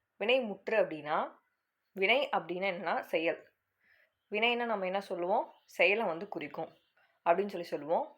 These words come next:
முற்று அப்படின்னா என்ன சொல்லுவோம் அப்படின்னா, அந்த செயல் வந்து, ஒரு செயல் வந்து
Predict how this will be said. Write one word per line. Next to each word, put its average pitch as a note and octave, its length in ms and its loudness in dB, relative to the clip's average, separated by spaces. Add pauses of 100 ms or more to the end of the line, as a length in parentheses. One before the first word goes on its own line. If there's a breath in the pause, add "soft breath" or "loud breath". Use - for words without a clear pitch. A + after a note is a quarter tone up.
முற்று A3 400 0
அப்படின்னா F#3 360 2
என்ன F#3 160 -2
சொல்லுவோம் F3 380 -6
அப்படின்னா, D3+ 220 -4 (800 soft breath)
அந்த G3+ 240 -2
செயல் G#3 280 2
வந்து, A#3 400 0
ஒரு F#3+ 160 -2
செயல் G3 360 0
வந்து G3+ 300 -4